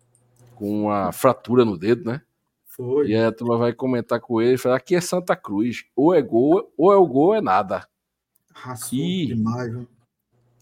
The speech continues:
Speaker 1: e Cláudio Millar era o espí-, era, é, ele representava o espírito daquele time, sabe? É, e aquele time era um time muito raçudo, porra, muito
Speaker 2: Muito
Speaker 1: raçudo.
Speaker 2: Aliás,
Speaker 1: Pronto.
Speaker 2: Maurício, me permite fazer um registro. O time de oitenta e três era muito raçudo,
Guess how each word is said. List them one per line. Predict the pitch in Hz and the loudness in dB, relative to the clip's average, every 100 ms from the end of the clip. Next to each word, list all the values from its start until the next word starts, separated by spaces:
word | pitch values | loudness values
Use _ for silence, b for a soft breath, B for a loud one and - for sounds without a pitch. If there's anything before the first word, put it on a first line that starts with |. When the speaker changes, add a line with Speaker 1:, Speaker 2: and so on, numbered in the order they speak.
| _ | _
Speaker 1:
e | 123 147 151 | -4 -4 -6
Cláudio | - 143 156 | 0 0 2
Millar | 175 165 101 92 110 98 - _ _ | -2 -2 -2 0 -2 -4 -12 _ _
era | - 101 139 143 | -6 -2 -2 -2
o | 135 170 | -2 -4
espí-, | 180 - _ 117 139 - | -6 -12 _ -6 -4 0
era, | 135 - | 0 0
é, | 117 120 123 | -4 -2 -2
ele | 143 | 0
representava | 156 151 165 202 127 135 | 0 -2 -4 -4 -4 -6
o | |
espírito | 214 - - 135 160 | -8 -12 -8 -8 -6
daquele | - 160 175 175 | -6 -4 -4 -6
time, | 175 110 107 | -6 -8 -4
sabe? | 113 175 - _ _ _ _ _ _ _ _ _ _ - | -6 -6 -10 _ _ _ _ _ _ _ _ _ _ -16
É, | 87 98 101 | -10 -6 -2
e | 107 175 | -2 -2
aquele | 175 190 | 0 0
time | - 131 175 | 0 -2 -2
era | 226 | -4
um | |
time | 175 180 | -6 -4
muito | 165 196 | -4 -4
raçudo, | 208 269 - - 101 127 | -6 -6 -8 -10 -8 -8
porra, | - - 82 | -8 -12 -14
muito | - 95 | -10 -8
Speaker 2:
Muito | 143 | -4
Speaker 1:
raçudo. | 196 143 117 78 82 - _ _ _ b b _ | -2 -4 -6 -12 -14 -14 _ _ _ b b _
Speaker 2:
Aliás, | 143 160 165 | 0 0 0
Speaker 1:
Pronto. | 190 - | -2 -2
Speaker 2:
Maurício, | 143 135 123 - | -2 -2 -4 -8
me | - 143 | -8 -8
permite | 143 151 151 165 | 0 0 0 -2
fazer | 151 | -2
um | 160 | -2
registro. | 165 139 107 - - - | -2 -2 -4 -10 -10 -10
O | - | -8
time | 147 165 | -6 0
de | 170 | 0
oitenta | 165 160 151 | 0 -2 -2
e | |
três | - 120 117 | -2 -2 -2
era | 120 113 | -2 0
muito | 110 135 165 | 0 0 -4
raçudo, | 151 156 - 123 117 151 | -6 -8 -10 -10 -8 -8